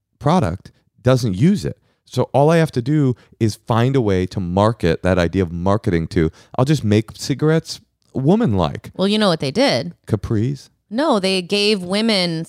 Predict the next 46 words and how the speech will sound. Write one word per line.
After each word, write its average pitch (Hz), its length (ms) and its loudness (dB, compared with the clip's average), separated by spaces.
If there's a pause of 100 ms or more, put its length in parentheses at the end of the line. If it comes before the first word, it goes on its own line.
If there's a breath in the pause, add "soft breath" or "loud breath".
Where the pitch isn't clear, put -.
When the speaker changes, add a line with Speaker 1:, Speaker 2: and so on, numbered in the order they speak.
(160)
Speaker 2:
cigarettes 233 720 2
for 170 220 0
a, 160 80 2
for, 165 460 -2
there 170 160 -2
was 160 200 -4
a, 139 420 -2 (420)
a 151 120 -8
rally, 151 480 0
a, 151 200 -2
a 165 60 -2
feminist 233 560 -4
rally, 64 300 -8
Speaker 1:
Mm. 98 260 -2 (160 soft breath)
Speaker 2:
and 185 140 -6
they 190 100 -2
had 208 220 2
all 180 160 4
the 170 80 0
women 180 320 -2
smoking. 190 720 -4 (180)
Speaker 1:
Mm. 107 340 -2
Speaker 2:
So 214 260 2
it 185 100 2
kind 185 300 -2
of, 165 100 -2
like, 165 240 -2
promoted 190 560 0
it 135 180 -8
in 160 180 -6
that 147 200 -2
way. 147 400 -4 (220)
Speaker 1:
It's, - 200 -4 (120)
and 104 160 0
you 104 60 2
know 95 180 4
how 95 160 2
they, 85 260 2 (140)
how 92 240 2
they 85 160 -4
started 85 260 -2
to 76 80 -4
talk 85 280 -4
to - 40 -2
each 110 140 -4
other? 131 240 -2